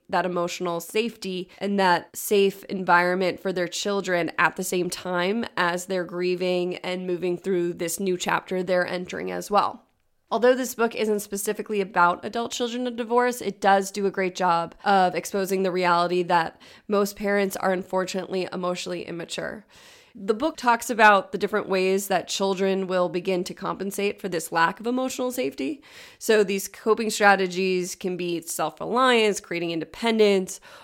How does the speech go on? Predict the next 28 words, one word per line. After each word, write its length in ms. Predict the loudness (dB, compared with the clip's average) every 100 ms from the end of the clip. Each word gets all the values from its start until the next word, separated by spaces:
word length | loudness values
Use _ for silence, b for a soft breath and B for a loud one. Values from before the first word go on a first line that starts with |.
| B
almost 380 | 2 4 2 0
taking 300 | -2 2 2
on 140 | 2
that 200 | 0 -4
parent 480 | -8 -2 0 0 -4 -2
role. 560 | 0 2 0 -2 -6 B B B B _ -4
And 580 | 2 4 4 4 2 -4
these 260 | -4 -2 -2
can 340 | -2 0 0
be 180 | -2 -4
strengths, 680 | -4 0 2 4 2 -2 -6
especially 500 | -4 2 2 2 0
in 100 | 0
childhood, 800 | -2 0 0 0 -2 -4 -4 -2
but 260 | 0 0 -2 B B B
when 360 | 2 4 4 2
they 160 | 2
go 320 | 2 2 4 2
unacknowledged, 920 | 2 0 0 2 4 4 2 0 -4
they 140 | -4 0
oftentimes 840 | 2 2 0 -8 -4 -4 -4 -4
have 260 | -2 -2 -2
negative 480 | -4 -2 -2 -4 -6
effects 420 | -10 2 2 2 -4
on 160 | -2
us 160 | -2 -4
as 220 | -6 -2
well 400 | 2 2 2